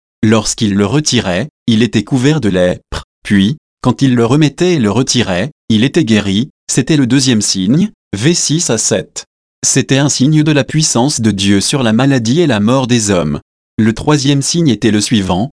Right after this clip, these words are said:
Moïse prendrait de l'eau du Nil et la déverserait sur le sol. Quand il le ferait, cela deviendrait du sang sur la terre sèche, V neuf. Ce signe était un indicateur des fléaux à venir.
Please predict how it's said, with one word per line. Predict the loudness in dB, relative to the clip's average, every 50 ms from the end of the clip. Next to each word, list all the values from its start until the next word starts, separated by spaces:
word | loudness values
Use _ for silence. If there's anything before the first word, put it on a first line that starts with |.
| _
Moïse | 0 2 2 2 2 0 0 -2
prendrait | -4 -4 -2 0 0 0 0 0 0
de | 2 2
l'eau | 2 4 2 2 2
du | 2 2
Nil | 2 2 2 2 0
et | 0
la | 0 0 0
déverserait | 0 0 0 0 0 0 0 -2 0 0 0 -2
sur | 0 0 0
le | 0 0
sol. | 0 0 -2 0 0 0 -2 -4 -6 -10 _ _ _ _ _ _
Quand | -2 -2 0 0 0
il | 0 0
le | 0 -2
ferait, | 0 0 0 2 2 2 0 0 -2 -6 _ _ _
cela | -6 -2 0 0 0 0
deviendrait | 0 0 0 0 0 0 0 0 0 0
du | 0 -2 -2
sang | -2 -2 -2 -2 -2
sur | -2 0 0 0
la | 0 0
terre | 0 0 -2 -2
sèche, | -2 -2 0 0 0 0 -2 -4 -6 -6 _ _ _ -8
V | -2 0 0 2
neuf. | 2 2 0 -2 -4 -8 -14 -16 -18 _ _ _ _ _ _ -4
Ce | -2 0 0
signe | 0 0 0 0 2
était | 2 0 0 -2 -2 0 2
un | 2 2
indicateur | 2 0 -2 0 0 0 0 0 0 0 0
des | 0 0 -2
fléaux | 0 0 0 2 2 2 2
à | 2
venir. | 2 0 0 2 2 0 0 -2 -6